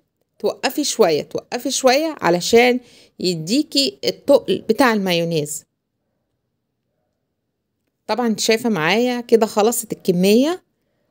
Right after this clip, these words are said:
آه، اللون والقوام ما شاء الله، وكمان ريحته حلوة قوي،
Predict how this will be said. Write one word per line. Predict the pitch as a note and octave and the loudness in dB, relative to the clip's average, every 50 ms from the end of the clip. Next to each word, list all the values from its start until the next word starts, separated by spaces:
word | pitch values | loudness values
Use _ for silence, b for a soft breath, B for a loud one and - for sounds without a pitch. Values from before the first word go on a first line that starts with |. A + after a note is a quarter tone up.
| _ _ _ _ - - | _ _ _ _ -8 -6
آه، | E3 E3 E3 E3 E3+ - - G3+ | -4 -2 -2 -2 -4 -2 2 2
اللون | G#3+ G3+ F#3 F#3 G3+ A3 A3+ A#3 A#3+ A#3+ A3+ A3 G#3 G3 | 2 2 4 4 6 6 6 6 6 4 2 0 -2 -4
والقوام | F#3 E3+ F3+ F#3+ G3 G3+ F#3+ F#3 F3+ F3 E3+ D#3 D3+ - - - _ _ - - G3 D#3+ E3+ F3 F#3+ G#3+ B3+ C#4 D4 C#4+ C4 - _ _ _ _ | -4 -2 0 0 2 2 2 0 0 -2 -2 -4 -4 -6 -6 -10 _ _ -6 0 2 4 4 4 4 2 2 -2 -4 -6 -8 -14 _ _ _ _
ما | F3 E3 | -12 -10
شاء | E3+ - - G3 E3 - | -8 -2 -2 0 0 0
الله، | F#3 E3+ E3+ F3+ G#3 C4+ D4+ - b b b b b b b _ _ _ _ _ _ _ _ _ _ _ | 0 0 0 0 0 0 -2 -6 b b b b b b b _ _ _ _ _ _ _ _ _ _ _
وكمان | _ - - E3 F3 G3 G#3+ G#3+ | _ -8 -6 -2 -2 0 0 0
ريحته | G#3+ A#3 - - A3+ | -2 -4 -4 -6 -8
حلوة | G#3+ - A3+ A3 A3 G#3 | -4 0 2 2 4 4
قوي، | - E3+ G3+ A#3 D#4 G4 | 4 4 2 2 2 -2